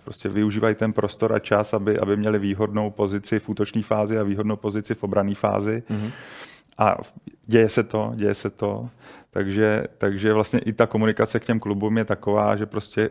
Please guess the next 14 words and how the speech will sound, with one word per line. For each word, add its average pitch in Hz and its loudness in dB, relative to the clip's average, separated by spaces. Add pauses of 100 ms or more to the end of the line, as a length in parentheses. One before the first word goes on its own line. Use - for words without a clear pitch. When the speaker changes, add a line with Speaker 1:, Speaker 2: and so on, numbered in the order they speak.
(120)
Speaker 1:
chceme, 110 -2
nebo 107 2
my 98 0
bychom, 107 -2
nebo 104 2
doporučujeme 120 0
jim, 120 -2 (480)
aby, 101 0
aby 101 -2 (640)
zkoušeli 113 -2
s 107 0
hráčema 107 0
tříobráncový 101 -2
systém, 95 -4